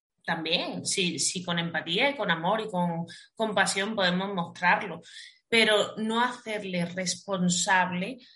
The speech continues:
de lo que yo pueda estar sintiendo, porque lo que yo pueda estar sintiendo, entre otras cosas, es responsabilidad mía, ¿no?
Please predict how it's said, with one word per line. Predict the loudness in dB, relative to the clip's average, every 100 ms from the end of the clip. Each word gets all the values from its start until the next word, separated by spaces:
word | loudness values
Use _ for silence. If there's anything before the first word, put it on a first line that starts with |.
| _
de | 0 2
lo | 4 2 0
que | 0 0
yo | 2 0 0
pueda | 0 0
estar | 0 -2 -4
sintiendo, | -4 -2 4 4 2 -4
porque | -8 -8
lo | -8
que | -6
yo | -2
pueda | -2
estar | -2 -4
sintiendo, | -6 -8 -4 -2 -2 -4
entre | -6 -4
otras | -6 -4 -8
cosas, | -6 -6 -4 -4
es | -6
responsabilidad | -8 -8 -4 -2 -2 -4 -4 -6
mía, | -12 -12 -12
¿no? | -16